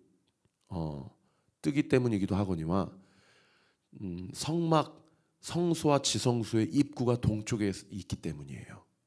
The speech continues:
그리고 그 동쪽을 가장 강력하게 보호하고 있는 지파가 유다 지파죠. 그 동쪽을 중심으로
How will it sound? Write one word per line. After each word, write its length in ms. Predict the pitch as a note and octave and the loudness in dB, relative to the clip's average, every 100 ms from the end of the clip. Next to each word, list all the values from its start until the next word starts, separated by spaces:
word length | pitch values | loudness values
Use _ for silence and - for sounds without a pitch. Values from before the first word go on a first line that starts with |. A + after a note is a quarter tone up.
| _ _ _ | _ _ _
그리고 420 | - A#2+ C3+ E3+ - - _ | -4 -2 0 -4 -6 -20 _
그 160 | - C3+ | -2 2
동쪽을 640 | B2+ C3 - B2+ C#3 C#3 | 2 2 0 2 2 0
가장 580 | - - A2+ D3 F3+ F3 - _ _ _ _ | -8 -8 0 2 2 -2 -10 _ _ _ _
강력하게 640 | - A#2 C3+ C#3 C3+ B2+ | -6 0 2 2 2 0
보호하고 520 | B2 A2 A2+ G#2+ G2 G2+ | 0 4 6 6 4 2
있는 180 | F#2+ | -2
지파가 560 | F#2 - G#2 F2 A2+ - - _ _ | -4 -8 -6 -2 -2 -4 -12 _ _
유다 240 | F#2+ G#2 | 0 0
지파죠. 540 | G2 - - - - - _ _ _ _ _ _ _ _ - - - | 0 -4 -10 -14 -16 -20 _ _ _ _ _ _ _ _ -20 -20 2
그 120 | D#3+ | 4
동쪽을 520 | D#3+ C#3 D#3+ F3+ F3 | 8 8 10 10 10
중심으로 760 | C#3+ B2+ A#2 G2 G2 A#2+ E2+ | 8 4 2 2 6 6 6